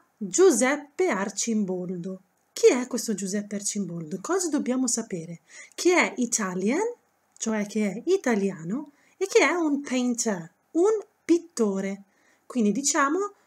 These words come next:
Giuseppe Arcimboldo is an Italian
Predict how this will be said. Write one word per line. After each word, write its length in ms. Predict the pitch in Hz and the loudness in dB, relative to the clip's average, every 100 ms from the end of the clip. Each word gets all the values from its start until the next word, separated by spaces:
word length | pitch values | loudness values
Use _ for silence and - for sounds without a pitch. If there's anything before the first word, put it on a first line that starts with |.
| _ | _
Giuseppe 640 | - 180 180 233 220 - 180 | -12 -8 -4 -4 -6 -10 -12
Arcimboldo 960 | 190 - 370 254 233 226 269 349 381 _ _ | -8 -2 0 0 0 0 -2 -4 -6 _ _
is 480 | 285 262 320 311 - - - - | -4 -2 -2 -4 -6 -14 -20 -6
an 160 | 339 | 0
Italian 640 | 403 440 202 180 196 240 262 | 2 2 -2 -4 0 0 -2